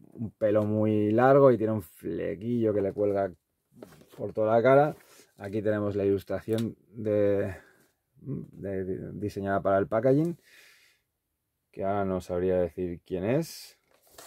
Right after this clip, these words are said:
Y la parte posterior, donde se aprecia un poco más la figura y que, mm, bueno, ya podéis ver que, bueno, eh,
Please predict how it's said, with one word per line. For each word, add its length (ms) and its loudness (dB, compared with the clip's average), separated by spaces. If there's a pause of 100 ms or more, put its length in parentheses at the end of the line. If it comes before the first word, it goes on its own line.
(1500)
Y 240 -4 (200)
la 180 -18
parte 340 -4
posterior, 720 0
donde 260 -12
se 80 -10
aprecia 280 -4
un 80 -6
poco 220 -4
más 320 -4
la 280 0
figura 500 0 (640)
y 140 -10
que, 460 -12
mm, 500 -14
bueno, 280 -20
ya 140 -10
podéis 320 -4
ver 240 0
que, 320 -2 (1160)
bueno, 180 -18 (240)
eh, 140 -20